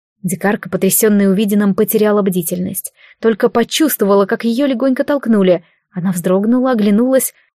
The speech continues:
увидела поодаль воина в мундире войска Бриана.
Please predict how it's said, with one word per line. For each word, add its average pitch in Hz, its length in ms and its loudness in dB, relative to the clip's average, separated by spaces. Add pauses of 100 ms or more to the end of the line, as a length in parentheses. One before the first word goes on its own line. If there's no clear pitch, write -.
(120)
увидела 247 500 4
поодаль 233 500 4
воина 202 400 2
в 170 60 -2
мундире 196 340 4
войска 202 340 2
Бриана. 196 540 0